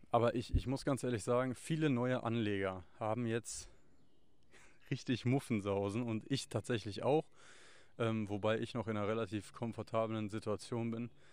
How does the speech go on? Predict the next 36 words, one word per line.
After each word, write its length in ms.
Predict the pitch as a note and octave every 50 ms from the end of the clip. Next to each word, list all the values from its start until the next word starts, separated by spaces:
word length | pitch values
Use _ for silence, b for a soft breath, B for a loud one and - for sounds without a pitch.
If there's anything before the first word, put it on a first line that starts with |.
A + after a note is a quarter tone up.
| B B B B B B B -
da 180 | - G#2+ G#2
ich 160 | G2+ - -
erstens 380 | - A2 A2+ G#2+ - B2 G2+ -
mit 160 | A2 G2 -
Geld 180 | - A2 A2 A2
investiert 540 | A2 G2+ G#2+ G#2 - - - A#2 A#2 - -
habe, 160 | A2+ G#2 F#2+
was 160 | G#2+ G2+ F#2+
ich 120 | F#2 -
vorher 380 | - - - A2+ G2 G2+ G2+ G2
so 140 | F#2 G2+ G2+
gesehen 280 | G2+ F#2 F#2 G2 F#2+
abschreibe, 540 | G2+ A#2 A#2+ - - A#2+ A#2 A2+ A2+ G#2+ G2
wo 100 | G2+ G2+
ich 80 | F#2 -
sag, 180 | - G#2+ -
„Ist 200 | - - - -
mir 180 | - G#2+ G2+ G#2
scheißegal, 720 | - - - - A#2+ B2+ A#2+ - A#2+ A2 G#2+ A2+ B2+ C3
wenn 120 | B2 C3+ C3+
es 140 | C3 - -
weg 180 | B2+ B2+ -
ist.“ 220 | C3 C3+ - - -
Klar 220 | - - B2 B2
tut 180 | - - A2 G#2
es 100 | F#2+ -
so 80 | G#2+
trotzdem 400 | - - - D#3+ F3 - - F3+
noch 100 | F3+ -
<laughs> 80 | - -
weh, 140 | E3 E3+ C#3
wenn 140 | C3+ C3+
ich 100 | C#3 A#2+
meine 180 | C#3+ C#3+ C#3+ C#3+
Minus-Performance 800 | C#3+ D3 D3+ D3+ C#3+ - - C#3+ - - C#3+ C#3 C#3 C#3 - -
sehe, 200 | C3 C3 C3+